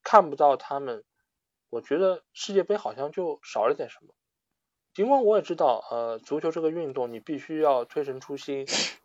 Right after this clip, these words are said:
需要有更多的新人进来，但是在现在的这个市场上，真正有重量级位置的可能只有姆巴佩一个，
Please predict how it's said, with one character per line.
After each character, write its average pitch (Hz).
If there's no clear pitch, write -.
需 226
要 254
有 120
更 135
多 135
的 127
新 151
人 127
进 131
来， 98
但 165
是 165
在 160
现 175
在 143
的 120
这 131
个 127
市 -
场 107
上， 117
真 202
正 196
有 110
重 165
量 120
级 113
位 165
置 113
的 -
可 -
能 123
只 151
有 185
姆 143
巴 123
佩 147
一 110
个， 143